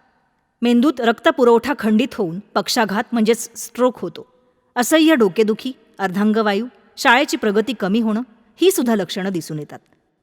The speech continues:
गॉल ब्लॅडर स्टोन्स म्हणजेच पित्ताशयामध्ये खडे तयार होऊन अतिशय वेदना. मूत्रपिंड, लघवीचा जंतुसंसर्ग, लघवीत रक्त येणं आणि मूत्रपिंड निकामी होण्याचा धोका.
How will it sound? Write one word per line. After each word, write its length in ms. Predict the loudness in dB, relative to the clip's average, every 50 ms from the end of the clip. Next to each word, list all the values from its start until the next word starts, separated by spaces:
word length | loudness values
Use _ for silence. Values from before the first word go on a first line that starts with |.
| _ _ _ _ _ _
गॉल 260 | 2 4 4 4 4 2
ब्लॅडर 360 | 2 2 2 2 2 0 -2
स्टोन्स 540 | -2 -4 -6 -8 -8 -8 -10 -12 -16 -18 -18 _ _ _ _
म्हणजेच 320 | 0 0 2 0 0 -2 -6
पित्ताशयामध्ये 760 | -8 -8 -2 _ 0 0 2 2 0 0 2 2 2 2 0 0
खडे 200 | -2 0 2 2 2
तयार 260 | 2 2 2 2 0 -2
होऊन 140 | -2 -2 -4 -4 -4
अतिशय 440 | -6 -4 -4 -4 -4 -2 -2 -2 -2
वेदना. 320 | -2 -6 -8 -10 -12 -14 -16 _ _ _ _ _ _ _ _ _ _ _ _ _ _ _ -6
मूत्रपिंड, 520 | -6 -4 -2 -2 -2 0 -2 -2 -4 -6 -10 -14 -16 _ _ _ _ _ _ _ _ _ _ _ _ _ _ _ _ _
लघवीचा 500 | 2 2 2 4 4 4 2 4 4 4
जंतुसंसर्ग, 800 | 4 4 2 2 0 -2 -2 -2 -2 0 0 0 -2 -2 -2 -4 -6 -8 _ _ _ -2
लघवीत 400 | 0 0 2 2 0 0 0 -2
रक्त 260 | -6 -6 -4 -4 -2
येणं 240 | 0 0 0 0 -2 -4 _ -2
आणि 160 | -2 0 2
मूत्रपिंड 580 | 0 0 -2 -2 -2 -2 0 0 0 2 2
निकामी 420 | 2 2 0 0 0 0 2 2 2
होण्याचा 340 | 0 0 -2 -4 -6 -8 -10
धोका. 280 | -10 -12 -14 -14 -18